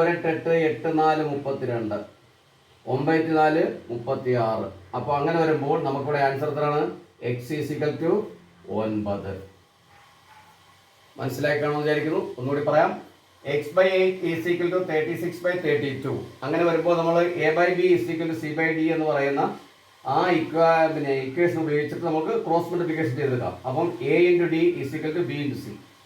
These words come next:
അപ്പോൾ x into thirty-two is equal to eight into thirty-six. അപ്പൊ x-ന്റെ വില കാണാൻ x മാത്രം താത്ത് എഴുതുന്നു. എന്നിട്ട് റൈറ്റ് സൈഡിൽ eight into thirty-six എഴുതിയിട്ട് ഇവിടെ തേർട്ടി ടു ഇൻറ്റു ചെയ്തിരിക്കുന്നതുകൊണ്ട്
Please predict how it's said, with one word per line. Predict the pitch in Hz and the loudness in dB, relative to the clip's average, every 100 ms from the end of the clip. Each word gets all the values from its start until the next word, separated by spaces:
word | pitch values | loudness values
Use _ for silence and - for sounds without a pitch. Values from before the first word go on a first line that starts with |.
| _ _ _ _ 113 | _ _ _ _ -4
അപ്പോൾ | 175 175 - 165 | -2 -2 0 0
x | - - 208 | 0 -2 0
into | 185 190 170 | 2 0 -2
thirty-two | 160 165 175 - 185 190 180 - 139 | -2 0 0 0 2 2 0 -6 -8
is | 131 156 | -6 -4
equal | 160 156 151 | -4 -4 -4
to | 151 151 | 0 2
eight | 151 165 | 0 -2
into | 160 151 | -2 0
thirty-six. | 143 135 131 165 185 180 - - - | 0 0 -4 0 0 -2 -8 -16 -6
അപ്പൊ | 151 151 | 0 2
x-ന്റെ | 147 190 185 180 | 0 -2 2 4
വില | 160 156 | 4 4
കാണാൻ | 147 147 160 208 202 - - 139 | 2 4 2 2 -4 -12 -8 -6
x | 139 156 160 | -6 -4 -2
മാത്രം | 170 175 160 | -2 -2 2
താത്ത് | 160 156 | 2 2
എഴുതുന്നു. | 156 156 180 | 2 2 0
എന്നിട്ട് | 156 143 143 151 | -2 -4 0 0
റൈറ്റ് | 170 180 | 0 0
സൈഡിൽ | 170 156 151 143 143 139 | 0 0 0 -2 -4 -2
eight | 170 170 170 | -2 0 -2
into | 156 147 | 0 0
thirty-six | 135 123 120 139 | -2 -4 -8 -2
എഴുതിയിട്ട് | 139 156 160 190 - - - _ | 0 2 2 2 2 -8 -20 _
ഇവിടെ | 135 156 160 | -4 -2 2
തേർട്ടി | 160 165 185 180 | 2 4 2 2
ടു | 185 208 - 147 | 2 0 -2 -6
ഇൻറ്റു | 156 190 202 | -4 2 4
ചെയ്തിരിക്കുന്നതുകൊണ്ട് | 180 160 160 160 156 | 4 2 -2 -2 0